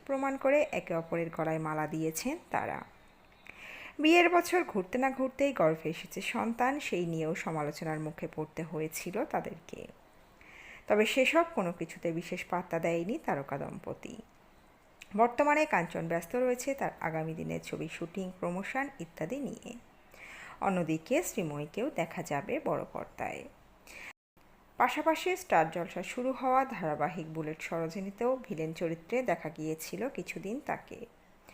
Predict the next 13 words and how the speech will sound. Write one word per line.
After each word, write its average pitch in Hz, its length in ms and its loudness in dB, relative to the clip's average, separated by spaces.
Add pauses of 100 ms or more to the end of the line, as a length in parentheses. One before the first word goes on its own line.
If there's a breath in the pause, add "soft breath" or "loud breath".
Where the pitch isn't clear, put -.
(360 loud breath)
এই 185 160 4
ধারাবাহিকের 156 640 0
হাত 202 280 -2
ধরে 247 220 2
বহু 180 320 -2
বছর 160 300 -2 (100)
পর 202 300 0
আবার 160 260 0
টেলিভিশনে 156 580 -6
ছোট 160 260 -6
পর্দায় 160 480 -4
ফিরেছিলেন 165 640 -4
শ্রীময়ী, 151 500 -8